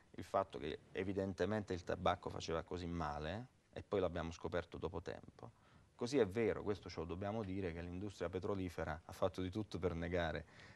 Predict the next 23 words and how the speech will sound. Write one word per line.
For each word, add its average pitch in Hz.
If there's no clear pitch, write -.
che 92
il -
consumo 98
di 90
petrolio 85
fosse -
un 87
male 80
per 76
il 73
pianeta. 55
A -
un 120
certo 139
punto 127
questa 101
cosa 110
invece 95
è 85
stata 87
ammessa 87
da 90
tutti. -